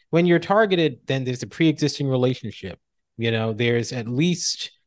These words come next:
you know, I mean, granted, you probably would still have no idea that the person you know would be capable of that. But,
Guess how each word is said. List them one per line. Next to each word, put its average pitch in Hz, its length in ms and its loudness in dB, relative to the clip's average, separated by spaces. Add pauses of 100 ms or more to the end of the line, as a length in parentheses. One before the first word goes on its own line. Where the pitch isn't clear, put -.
(180)
you 127 120 -2
know, 127 480 2 (580)
I 117 80 -2
mean, 120 180 -4
granted, 110 380 -2
you 104 120 -8
probably 120 380 -2
would 101 180 -10
still 107 160 -2
have 104 180 -4
no 113 320 0
idea 107 460 -2 (100)
that 101 240 -8
the 107 100 -6
person 113 400 -2
you 107 120 -4
know 110 400 -2
would 98 180 -8
be 98 100 -8
capable 117 480 -4
of 90 100 -14
that. 95 280 -6 (520)
But, 117 240 0